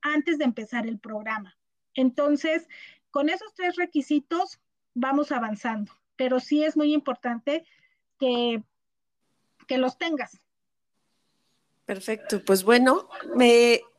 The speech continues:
Speaker 2: da muchísimo gusto poder platicar contigo. Te agradezco infinitamente el tiempo porque sé que estás súper ocupada todos los días. Entonces,
Speaker 1: Ay,
Speaker 2: de
Speaker 1: gracias.
Speaker 2: verdad, muchas, muchas gracias por estar aquí.
Speaker 1: No,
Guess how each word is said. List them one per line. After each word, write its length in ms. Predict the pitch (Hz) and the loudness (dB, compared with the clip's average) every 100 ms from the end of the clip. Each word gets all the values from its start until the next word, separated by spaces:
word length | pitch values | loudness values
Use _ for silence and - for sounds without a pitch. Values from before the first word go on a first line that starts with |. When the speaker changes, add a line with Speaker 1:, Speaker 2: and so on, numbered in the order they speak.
| _ | _
Speaker 2:
da 160 | - 269 | 2 4
muchísimo 580 | 277 285 285 262 320 302 | 4 2 0 2 4 4
gusto 340 | 226 240 262 | 0 -2 -2
poder 220 | - 247 240 | 2 0 0
platicar 380 | 262 247 240 | -6 -6 -8
contigo. 520 | 233 247 240 214 208 254 | -6 -8 -6 -6 -6 -4
Te 100 | 269 | -2
agradezco 480 | 233 220 240 - | -2 -2 -4 -2
infinitamente 1000 | 285 277 - 262 254 269 285 269 240 220 | 0 0 -2 -4 -4 0 0 2 -2 -4
el 100 | 233 | -8
tiempo 340 | 214 208 202 254 | -4 -4 -4 -6
porque 260 | 233 214 | -6 -8
sé 140 | 190 214 | -8 -6
que 80 | 220 | -8
estás 360 | - 226 220 - - _ - | -6 -4 -6 -8 -20 _ -4
súper 360 | - 330 330 | -2 0 2
ocupada 460 | 262 220 208 226 226 | 0 -2 0 0 0
todos 280 | 226 220 214 | -4 -6 -6
los 200 | 202 180 | -8 -8
días. 460 | 196 196 349 - _ _ _ - | -8 -6 -8 -14 _ _ _ -10
Entonces, 300 | 247 277 262 | -4 -2 0
Speaker 1:
Ay, 80 | 269 | 0
Speaker 2:
de 100 | 269 | 0
Speaker 1:
gracias. 40 | |
Speaker 2:
verdad, 340 | 254 254 277 | 0 0 -2
muchas, 520 | 269 285 339 330 339 285 | 0 0 0 2 0 0
muchas 340 | 285 - 254 | -8 -8 -8
gracias 380 | 233 202 214 214 | -6 -6 -6 -8
por 120 | 208 | -10
estar 240 | 196 202 | -8 -6
aquí. 240 | 180 - - _ _ _ _ _ _ | -8 -10 -20 _ _ _ _ _ _
Speaker 1:
No, 80 | 370 | 0